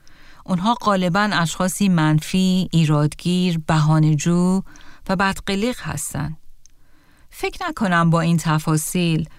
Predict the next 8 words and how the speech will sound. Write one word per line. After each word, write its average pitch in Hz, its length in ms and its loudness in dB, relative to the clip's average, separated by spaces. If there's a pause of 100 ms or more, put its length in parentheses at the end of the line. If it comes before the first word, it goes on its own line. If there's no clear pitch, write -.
(360)
ما 226 140 0
واقعاً 185 500 2
دوست 202 300 0
داشته 160 320 0
باشیم 156 460 0
شخص 151 340 -4 (140)
تلخی 165 500 -2
باشیم. 135 540 -6